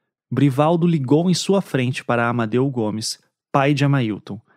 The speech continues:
perguntando se ele estava com alguma criança lá. Ao receber resposta negativa, Brivaldo teria passado a achar que ela e sua mãe poderiam estar mentindo.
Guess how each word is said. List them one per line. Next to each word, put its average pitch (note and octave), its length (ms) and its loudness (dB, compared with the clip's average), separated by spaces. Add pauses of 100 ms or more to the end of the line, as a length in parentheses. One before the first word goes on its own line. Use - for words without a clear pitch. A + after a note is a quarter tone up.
(300)
perguntando D3 540 2
se - 120 -2
ele D#3+ 140 2
estava C3+ 460 -2
com B2 120 -4
alguma A#2+ 300 0
criança A2 480 -4
lá. - 240 -10 (800)
Ao A#2 80 0
receber B2+ 440 0
resposta C#3+ 440 0
negativa, C3 680 -2 (340)
Brivaldo C3+ 480 0
teria C#3 280 0
passado B2+ 420 -2
a C3+ 80 2
achar A2+ 340 -2
que A#2+ 220 -4
ela E3 320 2
e F3 80 -2
sua F#3 260 0
mãe G#2 300 -2 (340)
poderiam A#2 360 0
estar A2 260 -4
mentindo. G#2+ 560 -6